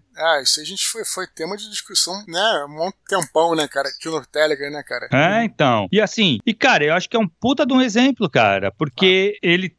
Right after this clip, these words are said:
Speaker 2: usa realmente, ele tem muita, é, ele é um, um, um filme sensual, né, cara? Ele
Speaker 1: Sim,
Speaker 2: traz
Speaker 1: sim,
Speaker 2: essa
Speaker 1: sim.
Speaker 2: coisa da sensualidade e isso é do, do, do próprio,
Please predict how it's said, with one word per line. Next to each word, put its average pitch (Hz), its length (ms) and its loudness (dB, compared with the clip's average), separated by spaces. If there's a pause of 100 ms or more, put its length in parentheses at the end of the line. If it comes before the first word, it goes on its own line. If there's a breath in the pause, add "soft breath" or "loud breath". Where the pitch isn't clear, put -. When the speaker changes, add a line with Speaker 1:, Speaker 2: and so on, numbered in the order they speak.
Speaker 2:
usa 196 320 2
realmente, 110 580 0
ele 104 200 0
tem 143 280 0
muita, 117 460 0 (100)
é, 104 320 0
ele 104 160 -2
é 120 60 4
um, 190 260 -2
um, 135 240 -2 (140)
um 120 100 0
filme 127 220 2
sensual, 110 640 2
né, 101 180 -2
cara? 85 200 -6
Ele 92 100 0
Speaker 1:
Sim, - 80 -12
Speaker 2:
traz 143 220 4
Speaker 1:
sim, 135 80 -6
Speaker 2:
essa 104 140 -14
Speaker 1:
sim. - 180 -6
Speaker 2:
coisa 120 340 2
da 123 140 4
sensualidade 113 880 -2
e 175 200 0
isso 196 240 -4
é 220 160 0
do, 294 280 -4
do, 240 240 2
do 208 120 0
próprio, 233 1040 4